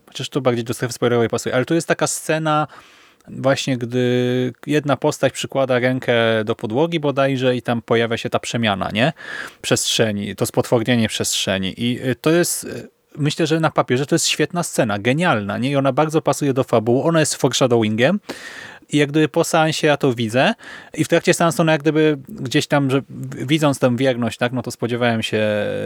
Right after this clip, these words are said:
takiego, a nie innego, e, ostatniego aktu. Gdzieś tam też sobie pomyślałem, że to jest fajne, ale mam wrażenie, że to nie wybrzmiewa, nie? Że te, te, te elementy nawet, które miały właśnie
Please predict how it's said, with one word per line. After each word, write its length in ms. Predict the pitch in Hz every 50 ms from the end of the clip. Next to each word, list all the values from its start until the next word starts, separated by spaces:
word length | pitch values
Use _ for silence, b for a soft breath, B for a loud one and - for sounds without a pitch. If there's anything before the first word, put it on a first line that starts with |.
| 104 104 -
takiego, 360 | - 120 - 113 107 104 107 104
a 40 |
nie 160 | 107 107 107 107
innego, 480 | 107 107 104 104 101 104 104 101 92 - _ _ _ _ _ _ _ _ _ _ _ - _ - 127
e, 120 | 120 123
ostatniego 520 | 131 113 - 131 120 - 131 120 120 120 110
aktu. 320 | 123 127 - - 135 123 B B B B B -
Gdzieś 160 | 127 123 -
tam 160 | - 135 131
też 140 | - 139 -
sobie 160 | - 135 127
pomyślałem, 320 | - 131 127 127 - 131
że 40 | 123
to 80 | - 131
jest 100 | 120 -
fajne, 320 | - - 107 110 131 156 160
ale 100 | 165 165
mam 100 | 165 160
wrażenie, 180 | 165 151 180
że 40 | 160
to 100 | - 175
nie 100 | 175 170
wybrzmiewa, 440 | 175 175 147 - 175 127 104 101 - 110
nie? 140 | 113 143 143
Że 140 | 143 139 -
te, 160 | - 123 -
te, 140 | - 156 131
te 120 | - 143
elementy 440 | 156 165 165 160 165 170 175 - 170
nawet, 240 | 160 160 156 151 -
które 180 | - 156 147 143
miały 240 | 143 147 151 147
właśnie 460 | 131 131 123 - - 139 131 127 120